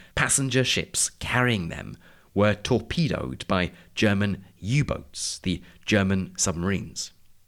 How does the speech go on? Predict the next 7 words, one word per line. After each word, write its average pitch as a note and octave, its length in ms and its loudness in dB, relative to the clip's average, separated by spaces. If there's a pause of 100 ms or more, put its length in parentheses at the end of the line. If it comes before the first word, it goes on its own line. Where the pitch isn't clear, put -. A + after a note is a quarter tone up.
(640)
Seventy-seven C#3+ 720 2
children - 500 0
and G#2+ 200 -2 (240)
over B2+ 220 4
two D#3 440 0
hundred C#3 500 0
adults - 520 -4